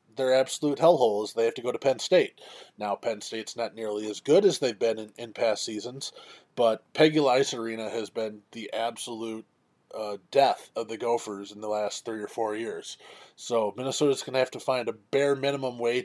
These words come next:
to, uh, to get a split there, uh, before taking on the Wolverines the last, last series of the year, and they, they may, may need a, may to get a sweep. Um,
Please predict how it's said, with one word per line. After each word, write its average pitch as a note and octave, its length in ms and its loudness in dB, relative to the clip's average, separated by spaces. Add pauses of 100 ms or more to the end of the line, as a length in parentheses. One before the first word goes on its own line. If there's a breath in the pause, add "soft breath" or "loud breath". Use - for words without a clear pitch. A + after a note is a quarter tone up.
to, A#2 300 -4
uh, G#2+ 220 -2
to - 80 -8
get A#2+ 160 -6
a A2 60 -2
split - 440 -4
there, A#2 340 2 (420 loud breath)
uh, A2+ 260 6
before B2 300 0
taking B2 300 0
on B2+ 80 0
the A#2+ 80 -6
Wolverines C3 580 2
the A2+ 60 -6
last, A#2 340 4 (280)
last A2+ 300 0
series A#2+ 300 -4
of A2+ 60 -14
the A2+ 100 -4
year, A#2 280 0
and G#2+ 100 -4
they, B2 240 -4 (380)
they B2+ 180 0
may, C#3+ 240 2
may C3+ 200 2
need C3+ 240 0
a, B2+ 140 0 (480)
may B2 200 0
to B2+ 80 -4
get B2 140 4
a A#2+ 40 2
sweep. C#3+ 420 2 (440 loud breath)
Um, A2 280 6